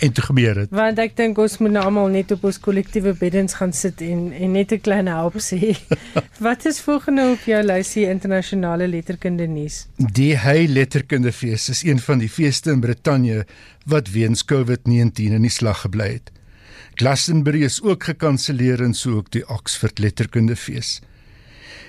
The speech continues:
Speaker 1: Die fees in Hay on Wye in Wallis sou vanjaar van twaalf tot eenendertig Mei plaasgevind het. Soos talle feeste wat as nie winsgewende projekte aangepak word,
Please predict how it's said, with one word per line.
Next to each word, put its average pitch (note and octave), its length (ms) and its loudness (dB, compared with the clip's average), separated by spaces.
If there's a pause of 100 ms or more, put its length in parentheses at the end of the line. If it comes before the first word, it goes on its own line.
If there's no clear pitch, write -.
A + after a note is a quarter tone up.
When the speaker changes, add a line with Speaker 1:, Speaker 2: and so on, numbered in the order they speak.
(140)
Speaker 1:
Die F#3 120 4
fees B3 340 2
in B3+ 120 6
Hay C#3+ 320 4
on D#3+ 300 2
Wye A#2 420 2
in B2+ 160 2
Wallis A2 420 0
sou C#3 160 2
vanjaar B2 440 2
van A2+ 300 0
twaalf C#3 380 0
tot B2+ 220 -6
eenendertig A2+ 680 0
Mei A#2 240 2
plaasgevind A2 800 -4
het. A#2+ 140 -10 (1000)
Soos - 300 0
talle C4 280 2
feeste E3 520 0
wat B2 240 0
as B2 220 -2
nie D#3+ 240 4
winsgewende B2+ 720 0
projekte A2 580 0
aangepak D3 760 0
word, A2+ 300 -2